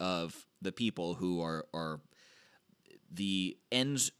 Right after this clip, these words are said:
for them justify the means. They're willing to do anything it takes in order to get their way. So is it any surprise that they're willing to take some cheap shots along the way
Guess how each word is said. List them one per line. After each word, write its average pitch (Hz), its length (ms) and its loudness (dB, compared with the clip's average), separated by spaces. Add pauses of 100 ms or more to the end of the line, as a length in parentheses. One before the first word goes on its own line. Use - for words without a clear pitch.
(140)
for 120 140 2
them 101 420 4
justify 101 520 2
the 90 140 0
means. 87 500 0
They're 104 160 2
willing 113 340 4
to 101 100 -2
do 104 280 4
anything 123 400 2
it 110 120 -2
takes - 380 2
in 95 160 -4
order 95 220 0
to 92 140 -4
get 90 280 -2
their 90 220 0
way. 90 680 0 (460)
So 104 260 4
is 104 100 4
it 98 100 4
any 123 220 4
surprise 110 680 4
that - 120 -2
they're 107 100 0
willing 104 320 2
to 90 60 -4
take - 280 -2
some 107 180 0
cheap - 280 0
shots 123 340 0
along 117 300 2
the 117 60 4
way 120 320 4